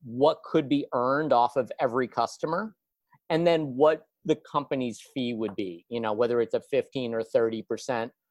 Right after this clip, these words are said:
off the top, go the full Apple route, as long as you don't piss off Fortnite. That would give you an idea there. I mean, roughly,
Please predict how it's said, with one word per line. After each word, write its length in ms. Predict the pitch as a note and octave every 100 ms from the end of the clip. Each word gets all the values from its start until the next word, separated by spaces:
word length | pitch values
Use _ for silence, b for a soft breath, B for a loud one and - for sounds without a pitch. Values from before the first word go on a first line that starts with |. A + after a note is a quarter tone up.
| _ A2+
off 200 | A2 -
the 80 |
top, 400 | A#2 A2+ A2+ -
go 140 | - A2+
the 120 | A2+
full 300 | - A2 - -
Apple 360 | A2+ - C3
route, 320 | B2 B2+ C3 -
as 120 | A#2+ A#2+
long 140 | G#2+
as 80 | G2+
you 80 | A2+
don't 160 | G#2+ -
piss 200 | A#2+ B2+
off 180 | A2+ -
Fortnite. 500 | C3 - C3+ C3 - _ _ -
That 260 | F3+ G#3+
would 180 | A#3+ G#3
give 180 | G#3+ F#3
you 260 | F#3+ F#3 C#3 _ _ -
an 140 | F3
idea 500 | D#3+ C#3+ A#2 C3+ C3
there. 300 | G#2+ G2 D#2 - -
I 40 |
mean, 320 | D#3 D#3 D3 C3
roughly, 720 | F3+ F#3 F#3 F#3 F3+ E3